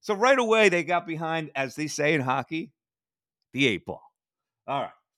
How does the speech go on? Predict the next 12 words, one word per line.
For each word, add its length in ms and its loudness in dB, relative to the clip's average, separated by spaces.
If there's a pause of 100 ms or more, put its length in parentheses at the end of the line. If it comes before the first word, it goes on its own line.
(480)
So, 400 -2
so 200 -8
now, 500 0 (100)
uh, 300 -4 (240)
uh, 220 -8 (100)
let's, 400 -10
let's 260 -8
look 220 -12
at 160 -8
it 140 -18
here. 240 -20 (520)
Um, 440 -6